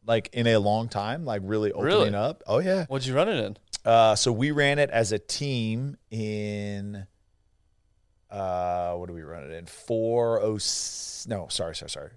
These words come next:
Speaker 1: five oh seven.
Speaker 2: That's moving.
Speaker 1: Yeah, so
Speaker 2: What was
Speaker 1: five oh seven
Speaker 2: your
Speaker 1: as a
Speaker 2: leg? Do you know?
Speaker 1: team.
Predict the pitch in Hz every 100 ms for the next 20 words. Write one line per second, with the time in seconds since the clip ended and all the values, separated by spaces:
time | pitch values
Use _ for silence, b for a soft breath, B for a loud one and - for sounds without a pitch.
0 | _ - 101 104 104 - 95 98 151 170
1 | _ _ _ _ _ - 104 120 - _
2 | 98 101 87 85 92 - 110 120 127 135
3 | 123 139 131 113 101 110 113 120 104